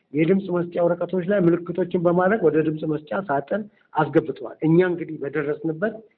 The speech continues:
ይሄ ነው አንድ ለምሳሌ። እነዚህን የመሳሰሉትን ነገሮች ነው ሃያ አራት ኢንሲደንቶች ወይም ደግሞ ክስተቶች ከህግ አግባብ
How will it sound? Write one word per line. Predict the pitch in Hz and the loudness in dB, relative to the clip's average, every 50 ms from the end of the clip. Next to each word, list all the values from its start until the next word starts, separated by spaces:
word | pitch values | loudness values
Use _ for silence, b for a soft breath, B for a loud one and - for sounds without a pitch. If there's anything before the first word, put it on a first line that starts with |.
| _ _ _ | _ _ _
ይሄ | 165 160 180 | 4 4 6
ነው | 175 147 131 | 6 4 0
አንድ | 143 160 151 127 - | -2 -2 -2 -4 -6
ለምሳሌ። | 123 117 110 - - - 127 113 107 98 - _ 120 139 | -8 -10 -10 -14 -16 -14 -14 -14 -14 -14 -16 _ -4 0
እነዚህን | 165 202 214 208 - 208 196 170 | 2 2 2 2 2 2 0 2
የመሳሰሉትን | 156 151 147 156 156 147 - 165 156 151 156 175 170 | 0 0 -2 -4 -6 -4 -2 -4 -4 -4 -2 -2 0
ነገሮች | 156 151 143 147 151 156 - | 0 0 0 0 0 -2 -2
ነው | - 117 98 _ b b b b b b _ - | -6 -8 -12 _ b b b b b b _ -14
ሃያ | - 139 135 143 | -8 -4 0 0
አራት | 151 175 202 208 - - - - - _ _ _ _ _ _ _ | 0 0 -2 -4 -6 -10 -14 -14 -16 _ _ _ _ _ _ _
ኢንሲደንቶች | 160 170 170 170 175 - 151 147 147 - 175 190 185 - | 0 0 4 2 4 4 4 2 2 0 -2 -4 -2 -4
ወይም | 165 147 139 135 | -4 -2 -2 -2
ደግሞ | 143 135 135 151 175 202 233 214 | -2 -2 0 2 2 0 0 0
ክስተቶች | - 160 143 - - 143 139 - 214 277 - - - - | -2 -4 -4 -2 -6 -6 0 0 0 0 0 -6 -16 -10
ከህግ | - 143 139 143 147 147 - 139 143 139 135 131 127 135 - | -6 -4 0 0 0 -2 4 4 4 6 6 4 2 0 -4
አግባብ | 139 139 127 131 135 139 131 127 | -4 -2 0 2 2 2 2 0